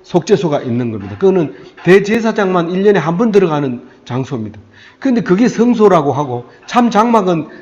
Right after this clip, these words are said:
이제 성소를 얘기하는데 그 천막을 얘기하는 거죠. 어, 근데 왜 갑자기 이, 그 예수님 시대에 장막이라는 말이 들어가느냐? 이, 어,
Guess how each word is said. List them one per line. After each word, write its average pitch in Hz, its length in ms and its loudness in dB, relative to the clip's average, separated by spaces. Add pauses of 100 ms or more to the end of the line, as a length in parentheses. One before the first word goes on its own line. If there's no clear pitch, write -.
(220)
이제 147 320 0
성소를 226 580 2
얘기하는데 127 460 -2
그 135 120 -4
천막을 214 500 2
얘기하는 110 340 -6
거죠. 107 260 -12 (960)
어, 175 320 -2 (680)
근데 262 220 0
왜 254 140 2
갑자기 254 500 0
이, 202 340 -4 (580)
그 156 440 0
예수님 233 420 2
시대에 175 380 2
장막이라는 190 640 2
말이 135 340 -2
들어가느냐? 120 560 -6 (360)
이, 151 260 0 (480)
어, 123 420 -4